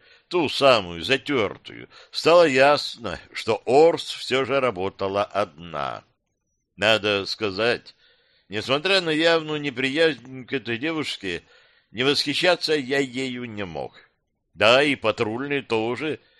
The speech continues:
изрядно были поражены. Они, кстати,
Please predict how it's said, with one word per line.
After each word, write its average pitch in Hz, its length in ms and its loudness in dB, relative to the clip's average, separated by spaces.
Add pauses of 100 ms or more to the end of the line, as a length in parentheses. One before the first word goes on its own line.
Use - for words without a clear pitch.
(140)
изрядно 110 680 0
были 131 220 -6
поражены. 98 600 -4 (920)
Они, 147 300 2
кстати, 135 680 0